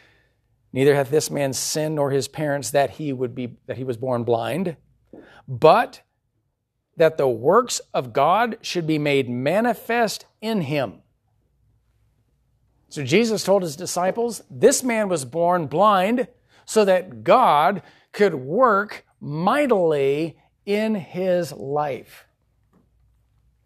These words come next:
Jesus said, "I must work the works of him that sent me while it is day. The night cometh when no man can work.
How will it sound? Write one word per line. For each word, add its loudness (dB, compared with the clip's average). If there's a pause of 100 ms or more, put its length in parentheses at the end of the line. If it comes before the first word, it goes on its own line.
(1040)
Jesus -10
said, 4
"I 4
must -2
work 2
the 0
works 0
of -4
him -2
that 4
sent -2
me -4
while 4
it 0
is -2
day. 2
The -2
night -2
cometh -4
when -6
no 2
man -2
can -6
work. -6